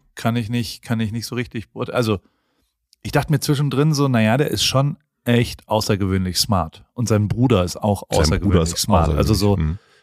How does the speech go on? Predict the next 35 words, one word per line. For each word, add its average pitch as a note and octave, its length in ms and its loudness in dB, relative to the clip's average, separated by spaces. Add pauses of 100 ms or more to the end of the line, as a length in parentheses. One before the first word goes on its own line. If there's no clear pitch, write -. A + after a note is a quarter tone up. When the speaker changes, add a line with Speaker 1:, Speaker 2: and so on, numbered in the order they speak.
(100)
Speaker 1:
ich, - 180 -4
ich, - 340 -10
und, - 440 0
und A#2+ 120 0
sein A2 140 4
bester A2+ 220 0
Kumpel A#2 260 2
ja G2 100 4
auch. G#2 220 2
Also G#2 320 0
so, G#2+ 60 0
man G#2 180 4
merkt A2 400 0
schon, D3 280 2
finde C3+ 360 0
ich, - 220 -8
in G2+ 200 2
den, G2+ 480 0
in A2+ 80 -2
dem G2+ 120 2
kleinen G2+ 260 0
Einblick, C3+ 340 2
den B2 100 0
man G2+ 120 4
da F2 80 0
kriegt, - 460 -2 (960)
dass A2+ 200 2
sie A#2 140 4
mit A2 200 -2
einem A2 140 2
sehr G#2 140 4
guten A2 240 2
Prozessor G#2+ 580 2 (100)
<laughs> - 100 0
Speaker 2:
Ja. D3 100 4